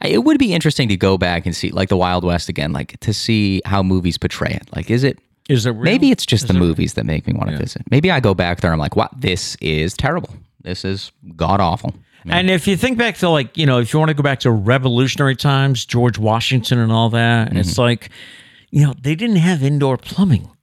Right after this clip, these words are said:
Speaker 2: you know?
Speaker 1: Yeah.
Speaker 2: So
Speaker 1: Gross.
Speaker 2: how cool would it be?
Speaker 1: We, we got a lot of problems right now, you know,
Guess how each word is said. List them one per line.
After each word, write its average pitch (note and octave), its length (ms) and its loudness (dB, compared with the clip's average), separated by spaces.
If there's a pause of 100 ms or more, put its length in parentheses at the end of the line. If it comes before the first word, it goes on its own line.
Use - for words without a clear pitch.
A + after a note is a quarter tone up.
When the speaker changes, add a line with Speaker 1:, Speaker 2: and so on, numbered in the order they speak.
(140)
Speaker 2:
you A#2 140 -4
know? D#3 360 2
Speaker 1:
Yeah. D#3+ 140 0
Speaker 2:
So A#2+ 540 2 (720)
Speaker 1:
Gross. E2 400 -2 (460)
Speaker 2:
how D#3 240 -2
cool D#3+ 400 0
would C#3 160 -4
it - 140 -8
be? C#2 280 -8
Speaker 1:
We, G#2 200 0
we A#2+ 120 0
got C#3+ 140 2
a C#3+ 40 4
lot C3 120 4
of G#2 60 -2
problems G#2+ 420 0
right B2 180 2
now, C3 320 4 (180)
you A2+ 140 2
know, A#2 220 4